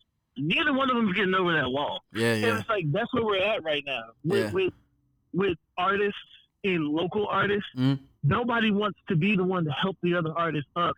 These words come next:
Speaker 1: so they can reach back down and pull them.
Speaker 2: I
Speaker 1: 'Cause
Speaker 2: mean,
Speaker 1: I get it. 'Cause if I help you up, you might just jump over the wall and leave me. That's
Speaker 2: I
Speaker 1: possible.
Speaker 2: have, I have a couple ideas, right? And the thing about it is, we got the, what we have to do is,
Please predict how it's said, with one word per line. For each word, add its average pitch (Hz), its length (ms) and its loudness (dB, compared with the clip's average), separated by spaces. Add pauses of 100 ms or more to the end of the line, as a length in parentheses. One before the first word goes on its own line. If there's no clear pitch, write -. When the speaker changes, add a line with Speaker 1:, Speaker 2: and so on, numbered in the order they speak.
Speaker 1:
so 170 100 -2
they 175 100 0
can 147 140 -4
reach 151 220 0
back 147 160 0
down 143 200 0
and 127 80 -4
pull 185 160 -2
them. 139 100 -2
Speaker 2:
I 139 40 2
Speaker 1:
'Cause 175 100 8
Speaker 2:
mean, 180 180 6
Speaker 1:
I - 20 2
get 185 120 2
it. 254 120 0 (420)
'Cause 220 140 2
if 220 100 0
I 190 160 2
help 233 220 0
you 233 200 0
up, 294 160 -2 (180)
you 165 120 0
might 180 220 0
just 170 120 0
jump 160 160 0
over 180 200 0
the 180 60 2
wall 180 240 0
and 202 60 0
leave 233 200 -4
me. 127 100 -8
That's 156 100 -2
Speaker 2:
I 139 120 4
Speaker 1:
possible. - 180 2
Speaker 2:
have, 160 400 2 (120)
I 123 80 0
have 127 680 -2
a 107 60 -8
couple - 440 -2
ideas, 104 680 -2 (240)
right? 107 240 -6 (360)
And 139 280 2
the 131 160 -2
thing 175 220 0
about 117 240 4
it 101 80 -2
is, 101 200 -6
we 120 140 0
got 127 220 -2
the, 107 320 -2
what 117 160 0
we 117 100 0
have 120 160 -2
to - 80 -6
do 107 260 -2
is, 90 400 -8